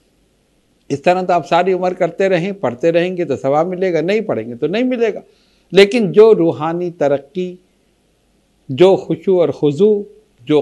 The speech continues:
कल्ब की सफाई, तज़किया नफ्स और तस्फिया कल्ब, वो उसी सूरत में होगा जब उस पर इस्तिकामत, मुदावमत होगी,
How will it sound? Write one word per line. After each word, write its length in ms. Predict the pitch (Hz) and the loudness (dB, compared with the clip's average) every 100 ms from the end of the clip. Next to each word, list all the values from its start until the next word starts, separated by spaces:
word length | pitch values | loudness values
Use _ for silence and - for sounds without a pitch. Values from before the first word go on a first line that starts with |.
| 147 | 0
कल्ब 260 | 165 185 170 | 0 0 -2
की 120 | - 139 | -8 -6
सफाई, 560 | 135 - 170 214 214 - _ _ _ - | -6 0 2 2 -2 -12 _ _ _ 0
तज़किया 460 | 180 175 - 196 170 | 0 0 0 4 4
नफ्स 520 | 139 156 233 - - - | 2 0 0 -4 -10 0
और 200 | 156 156 | 0 2
तस्फिया 400 | 160 156 - 170 | -2 -2 0 2
कल्ब, 440 | 156 - 247 285 269 _ _ _ _ _ _ _ | 2 2 2 2 -6 _ _ _ _ _ _ _
वो 80 | 147 | -4
उसी 400 | 151 170 - 262 | -2 -6 -4 -4
सूरत 420 | 208 180 165 156 156 | -2 -2 -2 -2 -4
में 100 | 143 | -6
होगा 460 | 139 180 190 196 180 | -2 -2 0 0 0
जब 260 | 143 135 | 0 -2
उस 160 | - 131 | -4 -10
पर 300 | - 147 139 | -6 -6 -6
इस्तिकामत, 800 | 135 - 131 - 120 123 156 165 135 | -12 -10 -10 -8 -6 -6 -6 -8 -6
मुदावमत 800 | 131 120 123 127 123 120 147 156 | -6 -4 -4 -4 -6 -6 -6 -6
होगी, 480 | 123 131 120 127 127 | -4 -4 -4 -6 -8